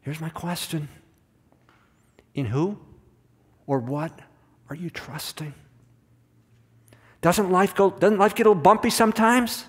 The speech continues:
Do-, does it? And sometimes the, the drops are big. It's like, this is really hard. And sometimes the bottom falls out and you have to put that thing down in the Hudson. Who are you trusting?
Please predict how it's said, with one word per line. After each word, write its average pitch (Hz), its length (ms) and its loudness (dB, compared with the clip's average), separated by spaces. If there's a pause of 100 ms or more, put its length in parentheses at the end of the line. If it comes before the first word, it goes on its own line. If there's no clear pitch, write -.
(280)
Do-, 180 240 2
does 196 240 4
it? 277 160 4 (1120)
And 185 120 6
sometimes 214 440 6
the, 196 60 -2
the 160 160 2
drops 190 440 6
are 208 80 8
big. 175 500 6
It's - 240 -2
like, 180 360 4
this 226 180 2
is 214 160 -2
really 226 300 4
hard. 233 260 4 (240)
And 214 100 6
sometimes 254 440 6
the 185 80 8
bottom 220 400 8
falls 233 280 6
out 262 200 8
and 233 80 6
you - 20 8
have 208 140 4
to 208 80 6
put 269 300 4
that 233 200 6
thing 233 200 6
down 226 280 8
in 240 100 6
the 208 120 8
Hudson. 226 280 6 (300)
Who 302 240 8
are 302 100 8
you 277 160 6
trusting? 214 880 4